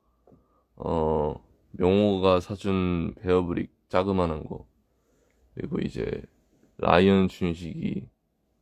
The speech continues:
그리고 박스들이랑,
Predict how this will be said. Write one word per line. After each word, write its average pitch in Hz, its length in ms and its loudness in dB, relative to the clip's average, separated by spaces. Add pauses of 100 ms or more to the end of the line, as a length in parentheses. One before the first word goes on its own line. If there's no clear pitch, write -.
(880)
그리고 - 440 -6 (120)
박스들이랑, 87 1000 0